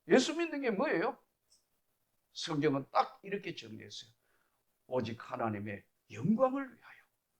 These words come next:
남은 생에 오늘 말씀 듣고 여러분 또 새로운 이제 일월의 마지막 주일이고 또 이제 명절인데 명절마다 일어나는 여러 가지 일들.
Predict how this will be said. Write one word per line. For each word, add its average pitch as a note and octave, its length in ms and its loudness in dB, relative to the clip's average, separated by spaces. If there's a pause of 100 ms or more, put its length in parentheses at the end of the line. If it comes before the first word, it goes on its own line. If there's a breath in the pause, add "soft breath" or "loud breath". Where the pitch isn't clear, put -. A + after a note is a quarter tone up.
(1080)
남은 A2+ 320 -4
생에 A#2 380 -14 (460)
오늘 A#2+ 340 -6 (240)
말씀 A2+ 420 -6
듣고 A#2 440 -8 (480)
여러분 C3 360 4
또 C#3+ 400 0 (280)
새로운 F#3+ 480 2
이제 B2+ 360 -6 (1500)
일월의 D3 340 6
마지막 B2+ 560 -2
주일이고 B2+ 640 -8 (480)
또 C3+ 380 0 (340)
이제 A#2 420 -8
명절인데 B2+ 720 -4 (400)
명절마다 C#3+ 840 0
일어나는 B2+ 600 -8 (200)
여러 A#2 180 -12
가지 C#3+ 220 -8
일들. - 320 -20